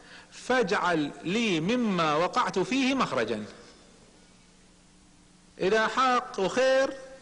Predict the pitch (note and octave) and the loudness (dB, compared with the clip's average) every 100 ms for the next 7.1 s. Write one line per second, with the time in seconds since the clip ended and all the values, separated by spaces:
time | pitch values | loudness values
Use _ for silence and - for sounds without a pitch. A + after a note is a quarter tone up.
0 | - - - - - B3 G3+ D3+ A2+ G#2+ | -20 -20 -20 -20 -2 0 2 0 -2 -4
1 | G2 - - - - - - - - A#3+ | -10 -18 -20 -20 -20 -20 -20 -20 -2 2
2 | B3+ C4+ C4 D4 C4+ D4 D4+ D4 E4 - | 4 4 4 2 2 2 2 2 0 -4
3 | - - - - C4 C#4 C4 A#3 G#3 G3 | -16 -20 -6 0 2 2 2 2 2 2
4 | D#3 C3 B2 - - - - - - - | 0 -2 -6 -10 -20 -20 -20 -20 -20 -20
5 | - - - - - - D3 C#3+ E3 D#3 | -20 -20 -20 -20 -20 -8 -6 -2 -4 0
6 | C#3+ D#3+ D3+ B2+ A2+ A#2+ A#2+ C#3 C#3+ C#3 | -2 -2 -2 -4 -4 -10 -8 -10 -6 -6
7 | C#3+ | -6